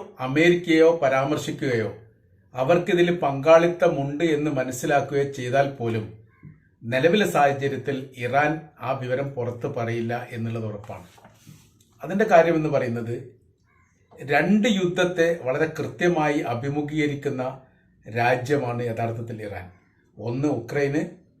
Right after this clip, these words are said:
രണ്ടാമത്തത് ഫലസ്തീൻ. ഇതിൽ രണ്ടിലും വലിയ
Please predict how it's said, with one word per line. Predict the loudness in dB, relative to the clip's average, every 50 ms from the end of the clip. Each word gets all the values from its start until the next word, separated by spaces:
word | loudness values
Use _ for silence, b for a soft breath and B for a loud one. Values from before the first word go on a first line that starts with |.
| _ _ _ _
രണ്ടാമത്തത് | -12 -8 -6 -6 -4 -4 -4 -4 -4 -6 -8 -8 -10 -10 -10 -10
ഫലസ്തീൻ. | -10 -10 -12 -14 -16 -18 -20 -20 -20 _ _ _ _ _ _ -12
ഇതിൽ | -8 -4 0 2 4 4 4 2 2 -2
രണ്ടിലും | 0 0 0 0 0 0 0 0 -2 -6 -14 -20 _ _ _ _ _ _ _ _ _ _ _ _ _ _ _ _ _ _ _ _ -10
വലിയ | -6 -4 -4 -2 0 0 2